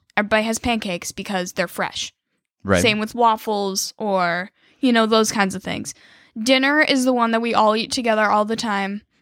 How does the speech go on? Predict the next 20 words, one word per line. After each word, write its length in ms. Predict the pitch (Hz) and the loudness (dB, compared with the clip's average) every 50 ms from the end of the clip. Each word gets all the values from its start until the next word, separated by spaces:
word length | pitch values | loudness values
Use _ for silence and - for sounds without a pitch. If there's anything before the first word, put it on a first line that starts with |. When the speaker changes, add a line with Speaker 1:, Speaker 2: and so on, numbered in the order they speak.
| _ - | _ -4
Speaker 1:
Doesn't 260 | 208 202 196 208 214 | -2 -2 0 0 -2
matter. 400 | 208 196 185 185 185 185 190 196 - _ _ _ _ _ _ _ - | 0 0 0 0 0 -2 -2 -4 -8 _ _ _ _ _ _ _ 0
And 180 | 247 247 247 247 | 2 4 4 4
then 300 | 247 247 240 240 226 - - | 4 2 2 0 -4 -8 -8
lunch 840 | 233 240 233 233 240 247 240 247 262 294 320 339 339 - - - - _ _ _ _ _ _ _ _ _ _ _ _ _ | -8 -6 -2 0 2 4 4 4 4 2 0 -2 -2 -4 -6 -6 -8 _ _ _ _ _ _ _ _ _ _ _ _ _
on 580 | - 254 254 240 240 233 226 226 226 226 226 233 _ _ _ - | 0 2 4 4 4 2 2 0 -2 -4 -4 -6 _ _ _ -2
occasional 920 | 247 233 - - - - 285 269 269 269 277 302 294 294 302 302 285 247 | -2 -2 -2 -4 -4 0 0 2 2 2 2 2 2 2 2 2 2 2
Wednesdays. 600 | 233 226 220 220 220 214 220 - 202 196 202 214 | 2 2 2 2 0 -2 0 0 0 0 0 -2
This 180 | 247 262 262 | -4 -2 0
doesn't 260 | 294 285 269 277 262 | 0 0 2 0 0
really 260 | - 233 226 214 208 202 | 0 0 0 0 -2 -2
count, 300 | - 208 196 202 - - | -2 -2 -2 -2 -2 0
but 140 | 220 208 | 0 2
on 160 | - 226 220 220 | 2 2 0 0
occasional 520 | 220 220 233 220 220 220 240 240 233 214 | -2 -4 -4 -4 -4 -4 -2 -2 -2 0
Wednesdays, 680 | 208 202 196 202 208 214 - 247 247 262 269 269 - - - - - - - _ _ _ _ - | 0 0 0 0 -2 -2 0 0 2 2 0 -2 -4 -8 -12 -20 -20 -20 -20 _ _ _ _ -2
Mom 380 | 220 226 226 226 220 226 220 | 0 2 4 4 2 2 0
brings 260 | 233 240 240 233 220 | 0 0 0 0 -2
home 200 | 240 226 208 208 | -2 -2 -4 -4
sushi 560 | 202 - - 190 202 - - 254 269 302 330 | -4 -4 -4 -2 -2 -2 -2 0 0 -2 -2